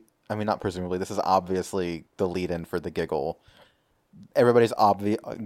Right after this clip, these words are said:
you know, the, the giggle mentions, the synopsis is that there's a laugh that all of humanity is hearing, and it's driving them mad, and that's obviously what's happening here.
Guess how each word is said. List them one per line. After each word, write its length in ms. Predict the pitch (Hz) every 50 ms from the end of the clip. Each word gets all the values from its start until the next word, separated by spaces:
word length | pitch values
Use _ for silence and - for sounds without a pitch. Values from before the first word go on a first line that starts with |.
| 104 110
you 60 | 107
know, 160 | 104 101 98 98
the, 140 | 92 104
the 120 | 92 98 110
giggle 340 | 101 117 120 113 120 117 113
mentions, 580 | 110 107 104 104 - 113 101 98 98 92 -
the 100 | - 98
synopsis 680 | - - 104 98 92 92 87 - - 98 87 - - -
is 140 | 90 90 -
that 180 | - 95 - -
there's 320 | 98 95 90 85 - - _ _ _ _ _ _ _ _ _ _ _ -
a 80 | 107 101
laugh 500 | 95 92 92 95 92 92 92 - - -
that 100 | 101 90
all 180 | 78 92 92 92
of 100 | 92 -
humanity 420 | 101 90 90 90 90 90 87 87
is 100 | 87 -
hearing, 380 | - 92 87 85 85 85 85 85
and 80 | 82
it's 120 | 85 78 -
driving 360 | - 92 87 85 92 87 82
them 140 | 82 82 85
mad, 260 | 85 82 80 80 80
and 120 | 85 82
that's 140 | 85 82 -
obviously 540 | - 87 85 82 82 85 85 82 - - 82
what's 160 | 78 - -
happening 340 | - - - - - 71 - -
here. 200 | - - - -